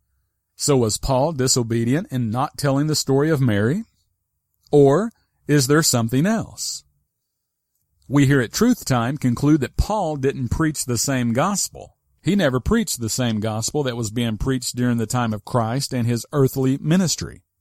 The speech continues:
That would explain why he never mentions this about Mary. Is it in Matthew? Yes, it is. Mark? Uh-huh.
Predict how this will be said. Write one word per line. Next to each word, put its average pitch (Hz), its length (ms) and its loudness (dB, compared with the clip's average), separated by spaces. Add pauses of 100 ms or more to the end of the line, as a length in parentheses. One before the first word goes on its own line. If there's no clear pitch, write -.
(140)
That 117 240 -4
would 135 100 0
explain 147 560 0
why 123 160 2
he 117 60 2
never 113 240 0
mentions 139 400 0
this 120 240 0
about 113 280 -2
Mary. 147 540 0 (560)
Is 165 300 4
it 143 100 4
in 117 180 4
Matthew? 143 640 2
Yes, 123 320 2
it 147 100 0
is. 185 460 0 (320)
Mark? 135 520 0 (120)
Uh-huh. 131 480 2